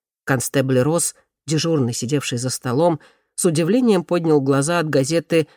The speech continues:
«Леджер», открытой на полосе, посвященной скачкам. «Доктор Вестон? Инспектор Фолькер и сержант Дэвис уже ушли.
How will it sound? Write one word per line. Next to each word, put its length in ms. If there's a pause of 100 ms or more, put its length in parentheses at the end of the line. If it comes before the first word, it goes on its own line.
(160)
«Леджер», 560 (160)
открытой 460
на 100
полосе, 420
посвященной 680
скачкам. 580 (1000)
«Доктор 360
Вестон? 460 (600)
Инспектор 480
Фолькер 400
и 140
сержант 400
Дэвис 320
уже 160
ушли. 400